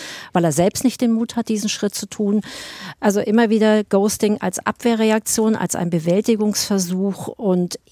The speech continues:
auch, äh, als Folge von Verbindungen und Beziehungen, die man zuvor hatte, auch, wenn man noch weiter zurückgeht, in der Familie. Also das, äh, schwappt von einer,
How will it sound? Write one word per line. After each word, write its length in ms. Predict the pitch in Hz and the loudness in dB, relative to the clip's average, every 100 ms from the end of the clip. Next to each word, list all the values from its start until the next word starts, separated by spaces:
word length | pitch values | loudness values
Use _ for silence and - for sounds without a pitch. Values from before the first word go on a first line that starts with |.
| - | -10
auch, 560 | - 180 208 262 143 - | 0 4 6 4 2 0
äh, 240 | 220 220 220 | 2 2 0
als 240 | 185 196 - | -2 -4 -4
Folge 640 | - 185 196 202 196 190 - - - - | -2 2 2 2 2 0 -4 -18 -20 -18
von 540 | - - 175 170 165 - | -10 -2 0 0 -2 -4
Verbindungen 680 | 185 165 214 220 208 202 | -4 2 2 4 4 2
und 160 | - 160 | 0 -4
Beziehungen, 520 | 175 - - 202 202 | -2 -2 0 2 2
die 140 | 190 190 | 2 0
man 160 | 180 | 0
zuvor 580 | - 196 - - 196 170 | 0 -4 -4 0 2 2
hatte, 460 | 202 - 269 294 - - | 0 0 -2 0 -4 -10
auch, 420 | - 165 208 269 196 | -2 2 2 2 0
wenn 100 | 185 | -2
man 100 | 180 | -4
noch 180 | 180 | -2
weiter 220 | 202 202 214 | -2 0 -4
zurückgeht, 500 | - 208 - 208 - | -4 -6 -2 -2 0
in 140 | 180 | -2
der 100 | 185 | 0
Familie. 680 | - 180 180 175 143 - - - - - _ | 0 2 4 4 2 -6 -10 -18 -20 -20 _
Also 280 | 170 170 165 | -4 -4 -4
das, 420 | - 170 - - | -4 -4 -6 -10
äh, 360 | - 190 - 262 | -8 -6 -6 -6
schwappt 380 | - 202 - - | -2 -2 -2 -8
von 300 | - 180 185 | -4 -4 -4
einer, 600 | - 196 202 190 196 | -2 0 2 0 -2